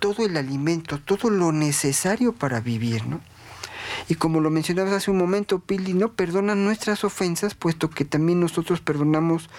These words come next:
a, a los que todos, a todo el que nos ofende", ¿no? Entonces, se le pide a Dios perdón de las ofensas, de los errores, de las indiferencias, de las omisiones, pero tam-, porque también nosotros perdonamos, ¿no?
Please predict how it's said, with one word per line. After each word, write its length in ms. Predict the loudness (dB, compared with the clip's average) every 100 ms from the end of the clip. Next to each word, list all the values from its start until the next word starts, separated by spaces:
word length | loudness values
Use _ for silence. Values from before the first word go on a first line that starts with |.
| -14 -10 -6 -6 -6
a, 200 | -6 -6 -2
a 140 | 0
los 240 | 0 -2 -4
que 160 | -6
todos, 500 | -2 0 2 2 0 -2
a 120 | -4
todo 300 | 0 2 2
el 100 | 0
que 140 | -2
nos 200 | -2 -2
ofende", 440 | -2 0 2 2 2
¿no? 220 | 2 2
Entonces, 460 | 2 0 0 -2 -4
se 260 | -4 0
le 120 | 0
pide 360 | 0 2 2 2
a 40 |
Dios 360 | 2 0 0 -4 -16 -4
perdón 440 | -2 0 2 2
de 180 | 2 0 -4 -18 -6
las 260 | -2 0 -2
ofensas, 640 | -2 0 0 0 0 0
de 180 | -2 -4 -8 -6
los 260 | -2 -2 0
errores, 680 | -2 0 0 2 0 -2 -8 -14 -4
de 120 | 0 0
las 200 | 0 0
indiferencias, 800 | -2 -2 0 0 0 0 0
de 100 | 0
las 220 | 0 0 0
omisiones, 640 | 0 0 0 0 2 -2
pero 280 | 0 0 0
tam-, 340 | 0 0 0 -2 -2
porque 380 | -2 0 -2
también 500 | -2 -2 0 2 2
nosotros 520 | 2 2 0 0 -2 -2
perdonamos, 840 | -2 0 0 0 0 0 2 2
¿no? 160 | 0